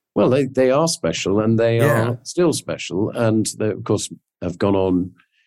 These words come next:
Speaker 1: severally to achieve astonishing things. I mean,
Speaker 2: Yeah.
Speaker 1: it really is, when you think how successful Richard Curtis is, or Rowan, well, you know, Ben with his, you know, We Will Rock
Speaker 2: Mm.
Speaker 1: You, and, and Stephen with his Mythos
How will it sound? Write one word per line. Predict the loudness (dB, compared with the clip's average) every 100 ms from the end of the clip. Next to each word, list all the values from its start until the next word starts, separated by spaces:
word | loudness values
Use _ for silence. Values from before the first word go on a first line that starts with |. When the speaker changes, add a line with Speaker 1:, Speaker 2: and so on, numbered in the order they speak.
| _ _ _ -4
Speaker 1:
severally | 0 2 2 0 0 -2 -10 _ _ -4
to | 2 2
achieve | 2 0 2 2 -2 -6 _
astonishing | -4 -2 -4 0 0 2 -2 -6 -10 -12 -6
things. | -4 -4 -8 -16 -20 -4
I |
mean, | 0 0
Speaker 2:
Yeah. |
Speaker 1:
it | 0
really | 2 2 0 -4 _
is, | -2 -2 0
when | 2 2
you | 2
think | 2 0 0
how | -2
successful | -2 -2 -2 -2 -2 -2
Richard | -2 -6 0
Curtis | 0 2 0 2
is, | 0 0
or | -2
Rowan, | 0 2 2 2 0 -4 -20 -20 _ _ -6
well, | -2 0
you | 0 2
know, | 0
Ben | 0 0 4 2 2
with | 0 0
his, | -2 -2 -8 -2
you | 2
know, | 2 2
We | 2
Will | 4 4
Rock | 4 4
Speaker 2:
Mm. | 2 0 -4
Speaker 1:
You, | -14 -8 -8 -2
and, | -2 -2 _ _ _ _ _ _ _
and | -2 -2
Stephen | 0 0 2 2
with | 2
his | 2 2
Mythos | 2 2 2 -2 -2